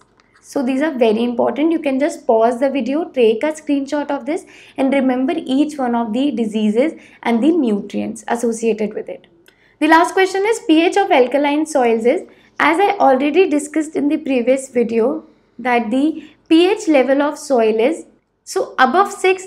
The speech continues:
it's more of alkaline and below six is, it is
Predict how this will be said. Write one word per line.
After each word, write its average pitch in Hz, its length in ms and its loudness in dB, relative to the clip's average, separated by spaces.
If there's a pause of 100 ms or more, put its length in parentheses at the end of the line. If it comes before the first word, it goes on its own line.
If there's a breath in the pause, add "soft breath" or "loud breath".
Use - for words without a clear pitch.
it's - 260 -6
more 277 300 0
of 311 220 0 (100)
alkaline 226 680 -2 (260)
and 302 320 4
below 254 240 2
six 320 340 -4
is, 311 200 -2
it 277 320 -4
is 311 160 -4